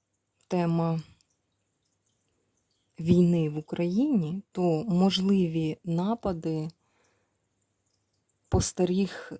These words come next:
схемах у рашистів щось, м, на цьому тижні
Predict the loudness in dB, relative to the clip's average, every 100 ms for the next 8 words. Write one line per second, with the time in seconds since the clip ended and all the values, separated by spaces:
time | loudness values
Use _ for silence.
0 | -10 -10 -8 -2 0 0 -4 -10 -20 _
1 | _ _ _ -2 2 2 2 -2 -2 -2
2 | -2 -2 0 0 0 -4 -4 -4 -4 -4
3 | -6 -6 -4 -6 -8 -6 0 0 2 2
4 | 2 2 -2 -8 _ -6 -2 -2 0 -2
5 | -2